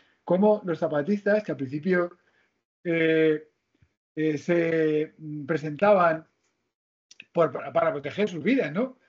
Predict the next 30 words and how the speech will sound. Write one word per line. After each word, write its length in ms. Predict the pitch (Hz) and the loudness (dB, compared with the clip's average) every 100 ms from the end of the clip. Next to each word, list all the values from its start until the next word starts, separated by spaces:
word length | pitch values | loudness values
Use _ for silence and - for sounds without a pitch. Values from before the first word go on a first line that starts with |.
| _ _ | _ _
Con 220 | 151 151 | -4 -4
un 180 | 165 175 | -4 -4
pasamontañas 840 | 180 170 170 151 151 220 208 220 | -4 -4 -6 -6 -2 0 0 -4
para 200 | 170 147 | -6 -8
que 100 | 131 | -6
no 80 | 135 | -8
los 100 | 151 | -6
pudieran 260 | 160 165 165 | -4 -4 -4
reconocer 520 | 165 165 160 208 190 | -6 -6 0 0 2
y, 280 | 139 127 - _ _ _ _ _ _ | 0 -4 -12 _ _ _ _ _ _
y 80 | 165 | -6
matarles, 520 | 156 151 170 185 233 _ _ _ _ _ | -2 0 0 -2 -8 _ _ _ _ _
pues, 640 | 185 180 175 170 170 165 - | 0 2 4 2 0 -4 -10
eh, 760 | 170 160 151 151 151 147 147 - - | -4 -2 0 -2 0 -2 -4 -8 -2
con 220 | 160 165 | -2 0
esa 240 | 180 196 | -2 -2
estética 640 | 175 196 202 180 165 160 156 | 0 -2 0 2 2 2 -2
militarista 680 | 156 156 156 190 196 226 _ _ | -8 -8 -6 -6 -10 -12 _ _
se 120 | - | -8
convirtieron 440 | 170 170 160 180 196 | -6 -4 -4 -4 -2
finalmente 640 | 208 196 196 196 214 226 - | -2 -2 -4 0 0 0 -6
en 120 | 160 | -6
un 60 | 196 | -2
movimiento 460 | 208 165 160 156 | -2 -4 -6 -8
político, 460 | 135 131 214 - 110 _ _ _ _ _ _ - | -4 -6 -6 -8 -14 _ _ _ _ _ _ -8
¿no? 220 | 175 233 _ _ _ _ _ _ _ _ | -8 -10 _ _ _ _ _ _ _ _
Eh, 920 | 156 156 151 151 156 151 151 147 151 | -4 0 0 2 2 2 2 0 -2
y 200 | - 214 | 0 0
se 340 | 208 220 226 190 _ _ 156 156 151 - - | 4 4 2 -2 _ _ -18 -14 -14 -16 -6
fueron 500 | 180 196 214 226 | 2 4 4 0